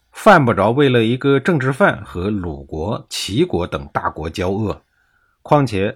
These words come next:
和鲁国外交辞令一块儿来莒国的还有一堆金银财宝，谁愿意和钱财交恶呀？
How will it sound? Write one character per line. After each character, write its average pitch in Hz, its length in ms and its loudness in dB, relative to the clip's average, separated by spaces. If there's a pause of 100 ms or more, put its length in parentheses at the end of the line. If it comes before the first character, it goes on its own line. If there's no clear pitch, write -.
和 123 420 -2
鲁 110 200 0
国 113 200 0
外 147 160 4
交 151 180 2
辞 - 220 -4
令 143 180 0
一 113 120 -4
块 143 180 0
儿 127 60 4
来 92 200 2
莒 82 260 -12
国 80 200 -8
的 101 240 -6
还 - 200 -4
有 104 140 -2
一 131 140 -8
堆 131 260 -2
金 151 260 -4
银 104 140 0
财 - 240 -8
宝， 90 260 -10 (460)
谁 190 460 0
愿 202 320 2
意 107 80 0
和 98 340 -6
钱 127 400 -4
财 85 220 -6
交 80 180 -6
恶 87 300 -4
呀？ 69 260 -14